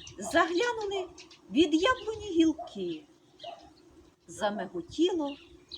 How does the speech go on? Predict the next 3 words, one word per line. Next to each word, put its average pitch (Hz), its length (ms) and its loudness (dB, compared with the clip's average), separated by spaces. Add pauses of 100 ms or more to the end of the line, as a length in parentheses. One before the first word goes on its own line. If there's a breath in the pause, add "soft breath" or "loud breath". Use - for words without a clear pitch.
листячко 208 840 -4
зелене, 190 680 -4 (1000)
посипались 277 1080 -4